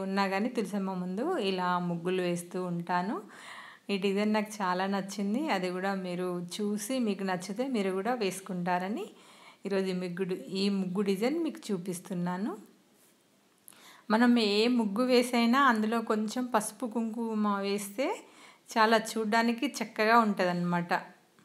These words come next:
ఇంకా మధ్యలో, ఉమ్, కొంచెం పసుపు కుంకుమ వేసి అక్కడక్కడ డిజైన్లో కూడా మనము పసుపు కుంకు-, కుంకుమను వేసుకోవచ్చు. మీకు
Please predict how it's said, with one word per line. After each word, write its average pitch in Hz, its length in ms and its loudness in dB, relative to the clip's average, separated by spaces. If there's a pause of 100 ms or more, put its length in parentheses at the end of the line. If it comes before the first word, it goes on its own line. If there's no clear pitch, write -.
(1400)
ఇంకా 202 200 -2 (100)
మధ్యలో, 202 460 2 (340)
ఉమ్, 175 400 -4 (380)
కొంచెం 202 340 -4
పసుపు 196 320 -4 (100)
కుంకుమ 196 280 -4 (100)
వేసి 196 300 -2 (500)
అక్కడక్కడ 247 380 2 (100)
డిజైన్లో 226 420 2 (100)
కూడా 254 120 4 (120)
మనము 233 240 2 (100)
పసుపు - 280 -2
కుంకు-, 190 340 -6 (120)
కుంకుమను 208 480 0
వేసుకోవచ్చు. 175 720 -2 (3500)
మీకు 208 240 0